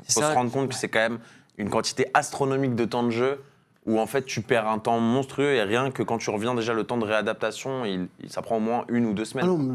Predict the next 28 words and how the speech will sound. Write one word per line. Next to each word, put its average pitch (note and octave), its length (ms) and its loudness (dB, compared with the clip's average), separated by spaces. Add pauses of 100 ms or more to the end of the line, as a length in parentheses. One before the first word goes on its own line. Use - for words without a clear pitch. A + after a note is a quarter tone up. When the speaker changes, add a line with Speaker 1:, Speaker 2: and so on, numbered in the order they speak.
Speaker 3:
enfin, A#2+ 260 -6
moi, B2+ 200 0 (120)
j'ai, A#2 260 -6
un D#3 140 4
jour D#3+ 220 2
j'ai C3+ 120 2
arrêté C3 400 0
un C#3+ 100 2
mois C#3+ 220 2
Fortnite C3+ 380 -2
dans B2+ 120 0
ma B2+ 80 0
vie, D3+ 200 2
j'ai C3+ 120 2
plus E3 220 0
jamais D3 260 4
rejoué D#3+ 320 4
en - 20 4
fait, G3 120 6
Speaker 2:
<laughs> G3 160 4
Speaker 3:
parce A#2+ 160 4
que F3+ 100 6
le, G3+ 140 2 (260)
ah, D3+ 120 6
rien G3+ 280 4
qu'au F#3 160 2
niveau... F3+ 460 4
Euh, D3 600 4